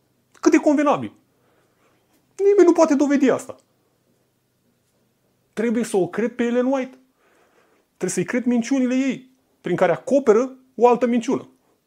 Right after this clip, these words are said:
Și astfel, în baza acestei minciuni, s-a format Biserica Adventistă, care se crede biserica adevărată,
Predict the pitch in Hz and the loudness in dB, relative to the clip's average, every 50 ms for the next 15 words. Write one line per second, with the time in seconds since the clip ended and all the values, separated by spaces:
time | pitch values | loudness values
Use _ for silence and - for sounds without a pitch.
0 | _ _ _ _ _ _ _ _ _ _ _ _ _ _ _ _ _ _ _ _ | _ _ _ _ _ _ _ _ _ _ _ _ _ _ _ _ _ _ _ _
1 | _ _ _ - - 165 220 262 254 - - 202 175 175 156 156 233 254 226 233 | _ _ _ 0 2 4 4 4 2 0 -2 -2 0 2 4 4 4 4 4 2
2 | 208 - 226 220 - 220 196 190 185 175 156 - 277 269 180 196 - - _ _ | 2 0 -2 -4 -4 -4 -4 -2 -4 -4 -2 0 0 0 0 -2 -6 -12 _ _
3 | _ _ _ _ _ _ _ - - - 262 254 262 240 226 233 247 247 240 196 | _ _ _ _ _ _ _ -8 -4 -4 -4 -2 -2 -2 -2 -2 -2 -4 -4 -4
4 | 220 220 - 233 226 226 220 214 196 220 214 - 202 160 - - _ _ _ _ | -6 -4 -4 -6 -4 -4 -4 -4 -4 -6 -8 -8 -10 -12 -14 -20 _ _ _ _
5 | _ _ _ _ _ _ _ _ _ _ _ _ _ _ _ _ _ _ - - | _ _ _ _ _ _ _ _ _ _ _ _ _ _ _ _ _ _ -12 -8
6 | 175 196 190 - 190 - 233 214 214 160 147 180 - - 254 240 226 220 240 233 | -6 -6 -6 -6 -6 -6 -4 -4 -4 -6 -6 -6 -4 -2 -2 -2 0 2 0 0
7 | 220 247 226 247 262 285 269 233 - - 156 | 0 -2 -4 -4 -4 -6 -8 -10 -10 -12 -12